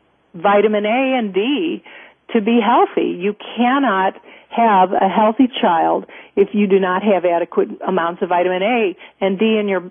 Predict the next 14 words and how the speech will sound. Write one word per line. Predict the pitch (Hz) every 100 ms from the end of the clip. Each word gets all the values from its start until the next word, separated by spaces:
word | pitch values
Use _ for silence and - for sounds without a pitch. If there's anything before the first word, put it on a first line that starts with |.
| - _ -
in | 196
your | 196
diet. | 185 202 302 208 - -
And | 185 175 175 -
so | 202 185
we | 180 202
need | 196 220 -
to | 233 220 - - - -
try | 233 214 214
to | 226
maximize | 185 190 208 254 - 285 233 196 185 185 185
these, | 190 190 190 - - - -
um, | - 180 165 160 170 262 427 _ - -
foods | 240 226 220